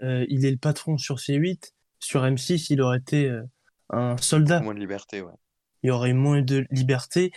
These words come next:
Speaker 1: Il aurait pas pu faire autant d'émissions, que ce soit en tant qu'animateur ou en tant que producteur. Tous les documentaires qu'il peut faire, euh, en prime time, euh, qui cro-, qui coproduit avec, euh, Guillaume Janton,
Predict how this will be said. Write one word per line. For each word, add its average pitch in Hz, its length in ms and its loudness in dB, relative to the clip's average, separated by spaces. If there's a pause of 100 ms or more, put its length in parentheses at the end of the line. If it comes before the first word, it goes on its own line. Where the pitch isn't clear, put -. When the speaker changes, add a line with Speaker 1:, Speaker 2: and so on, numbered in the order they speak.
(240)
Speaker 1:
Il 131 140 2
aurait 127 180 2
pas 139 140 0
pu 139 200 -4
faire 131 320 -2
autant 160 420 0
d'émissions, 151 600 2 (260)
que - 60 -16
ce 139 100 0
soit 131 160 -2
en 135 80 0
tant 139 140 0
qu'animateur 143 720 2
ou 127 80 -2
en 127 80 -2
tant 131 160 -4
que 139 100 -4
producteur. 135 640 0 (320)
Tous - 160 4
les 160 140 6
documentaires 160 680 2
qu'il 139 140 -2
peut 143 120 0
faire, 143 300 -2
euh, 123 80 -2 (300)
en 135 140 0
prime 139 280 2
time, 147 320 2
euh, 117 100 -4 (240)
qui 131 140 -2
cro-, - 300 -10
qui 135 260 0
coproduit 143 560 2
avec, 131 300 0
euh, 127 80 -4 (260)
Guillaume 139 280 2
Janton, 131 440 -2